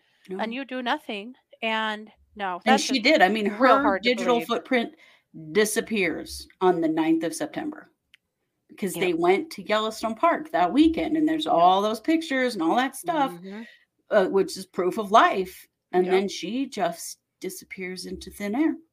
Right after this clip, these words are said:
Speaker 1: Mm-hmm. Yep. Yeah. So, yeah, it, it's interesting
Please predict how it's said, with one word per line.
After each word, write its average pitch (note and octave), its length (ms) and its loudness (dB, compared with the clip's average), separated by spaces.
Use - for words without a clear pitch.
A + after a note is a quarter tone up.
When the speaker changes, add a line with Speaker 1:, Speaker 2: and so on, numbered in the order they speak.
Speaker 1:
Mm-hmm. F3+ 320 -18
Yep. - 280 -2
Yeah. - 240 -16
So, G3 420 4
yeah, F3 400 0
it, A#3+ 200 0
it's A#3+ 240 2
interesting E3+ 760 -8